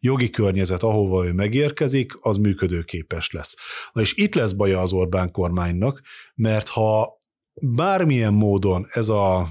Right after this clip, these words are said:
bolthálózat kedvezményeket kap az Orbán kormánytól,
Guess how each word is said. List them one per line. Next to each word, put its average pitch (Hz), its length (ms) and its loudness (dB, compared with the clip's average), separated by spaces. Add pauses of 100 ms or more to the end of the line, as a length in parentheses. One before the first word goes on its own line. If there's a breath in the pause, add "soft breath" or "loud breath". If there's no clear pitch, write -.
bolthálózat 104 800 0
kedvezményeket 90 960 -2
kap 85 300 -6
az 95 180 -6
Orbán 92 440 -2
kormánytól, 110 760 0